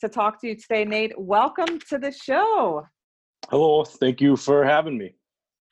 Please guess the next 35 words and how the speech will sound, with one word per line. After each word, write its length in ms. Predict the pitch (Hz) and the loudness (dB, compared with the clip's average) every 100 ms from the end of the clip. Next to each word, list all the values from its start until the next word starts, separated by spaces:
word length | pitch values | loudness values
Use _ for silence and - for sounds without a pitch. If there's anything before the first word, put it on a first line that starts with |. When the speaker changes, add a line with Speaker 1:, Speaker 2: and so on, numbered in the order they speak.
| - _ | -20 _
Speaker 1:
You 380 | 185 190 247 370 | -16 -8 -4 0
are 200 | 226 294 | 0 -2
so 300 | 294 277 269 | -2 -2 0
welcome. 480 | 233 240 254 208 196 | 2 0 0 -4 -6
So 600 | - 233 226 226 220 220 - _ _ 175 | -4 0 2 2 0 -2 -8 _ _ -2
I 260 | 208 214 - _ _ | 0 -2 -6 _ _
pretty 200 | 302 370 | -8 -4
much, 340 | 339 285 - | -4 -6 -10
most 320 | 202 202 214 214 | -8 -6 -6 -8
of 60 | |
the 60 | 208 | -10
people 240 | 220 196 | -8 -8
that 120 | 185 180 | -6 -6
I 120 | 165 | -4
know 320 | 165 165 165 | -2 -2 -2
and 280 | 156 151 143 | -6 -10 -8
run 180 | 160 160 | -8 -8
in 80 | |
circles 380 | 151 160 160 151 | -12 -14 -12 -12
with, 160 | 147 147 | -10 -10
I 160 | 147 | -10
met 320 | 151 151 156 151 | -8 -8 -8 -8
on 140 | 156 147 | -12 -14
the 60 | |
socials. 640 | 147 160 156 - 135 165 - | -12 -10 -10 -12 -12 -14 -16
So 540 | - 165 160 156 160 _ _ _ _ _ _ _ _ - | -4 -2 -2 -4 -10 _ _ _ _ _ _ _ _ -4
I 460 | 180 196 233 294 | 0 2 0 -2
met 340 | 285 226 202 - | -4 -2 -4 -4
Nate 640 | 185 190 214 214 - - - 180 | -8 -4 -4 -4 -8 -18 -20 -20
through 320 | - 180 180 180 | -10 -6 -6 -6
the 140 | 170 | -8
American 420 | 170 175 185 180 175 | -8 -10 -10 -14 -12
Holistic 380 | 165 160 160 | -14 -12 -14
Nurses 360 | 160 156 175 165 | -14 -14 -16 -18
Association 720 | 151 165 156 - 151 151 | -14 -12 -12 -8 -8 -8